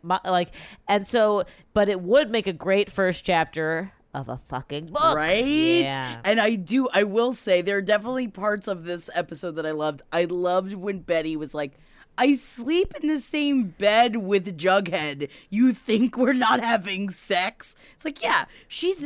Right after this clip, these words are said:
Speaker 2: murdered people. You know, it's like, she
Speaker 1: <laughs>
Speaker 2: is, like, I,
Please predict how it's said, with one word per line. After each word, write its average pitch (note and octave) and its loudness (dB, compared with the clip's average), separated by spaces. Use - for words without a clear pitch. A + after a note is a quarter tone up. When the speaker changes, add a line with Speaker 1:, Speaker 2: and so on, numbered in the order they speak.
Speaker 2:
murdered A#3 4
people. D3 -12
You A#3+ 0
know, C4+ 6
it's - 2
like, D#4+ 2
she D#4+ 4
Speaker 1:
<laughs> C#4+ 0
Speaker 2:
is, A3+ -6
like, C4 -4
I, B3 2